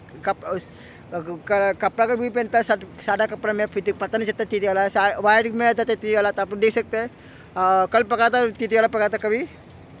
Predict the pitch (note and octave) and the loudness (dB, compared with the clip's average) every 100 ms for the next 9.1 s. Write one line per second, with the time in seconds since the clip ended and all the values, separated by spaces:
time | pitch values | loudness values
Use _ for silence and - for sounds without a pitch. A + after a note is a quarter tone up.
0 | - - - - - - E3+ G3 A3+ A#3 | -20 -20 -20 -20 -20 -10 -4 0 0 2
1 | A3+ G#3+ B3 D4 - A#3 C4 C4 B3+ A#3 | 2 2 2 2 2 2 2 2 4 6
2 | A#3+ B3+ - - - - - - - - | 4 0 -12 -20 -20 -20 -20 -20 -20 -20
3 | - - - - - - - - A3 C4 | -20 -20 -20 -20 -20 -20 -6 -2 0 2
4 | B3 B3 B3 A#3+ G#3+ G3+ - A3 A#3+ A#3 | 2 2 0 -2 0 0 2 0 0 2
5 | A#3 A3+ G#3+ A3 G#3+ A#3 G3 G3 - - | 2 2 0 -2 0 2 2 2 -4 -10
6 | G#3+ G3+ A#3 A#3 B3 B3 A#3+ A3 A#3 G#3+ | -8 -2 0 0 2 0 0 2 2 0
7 | G3 G#3 A3 A#3 G#3 A3 A3+ A#3+ B3+ A#3+ | 0 2 2 0 -4 -4 -2 0 2 0
8 | G#3 G3+ A3+ A3+ G3+ G3 A3 A#3 F#3+ F3+ | 0 -2 0 0 -2 -4 -4 -2 0 -2